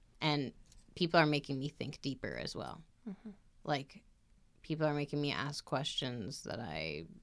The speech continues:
Speaker 1: haven't thought about in a while and making me think. People are making me care about other people.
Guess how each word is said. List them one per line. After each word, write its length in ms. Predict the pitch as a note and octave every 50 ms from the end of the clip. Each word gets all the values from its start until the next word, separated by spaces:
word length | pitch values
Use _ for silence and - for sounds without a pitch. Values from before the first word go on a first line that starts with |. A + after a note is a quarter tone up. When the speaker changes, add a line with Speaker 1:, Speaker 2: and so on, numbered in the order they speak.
| - -
Speaker 1:
haven't 460 | D3 - B2+ C3+ C3+ C3+ C3+ A2+ -
thought 200 | - F2+ F2+ -
about 340 | - - E2 - D2+ - - -
in 120 | - C#3+ C#3
a 80 | B2+
while 600 | A#2+ - - D#2 D#2+ E2+ E2 E2+ - - E2 - E3+ - -
and 140 | - D3+ C#3
making 320 | C#3+ C#3+ C3+ - C#3+ C#3
me 120 | C#3+ C#3+ C#3+
think. 480 | - - B2+ B2+ A#2 - - - - - - - - - - _ - - - _ - _
People 220 | - A3 A3 A#3+ G#3+
are 40 | F#3
making 260 | F3 F#3 E3+ - F3
me 80 | D#3 C#3+
care 180 | - D#3+ D3
about 200 | D3+ D3 C#3+ C3 -
other 120 | D3 C#3 C#3
people. 400 | - C3+ B2+ - C3 B2 C3+